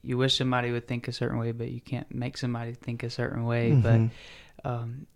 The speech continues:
Speaker 1: it is kinda sad that, um, that the world thinks that. Um,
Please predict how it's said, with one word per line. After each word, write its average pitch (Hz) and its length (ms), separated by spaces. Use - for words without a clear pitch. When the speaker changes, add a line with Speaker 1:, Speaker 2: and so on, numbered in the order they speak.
Speaker 1:
it 131 100
is 165 140
kinda 151 240
sad 120 400
that, - 340
um, 123 400
that 127 180
the 117 100
world 117 360
thinks 135 280
that. 117 400
Um, 120 460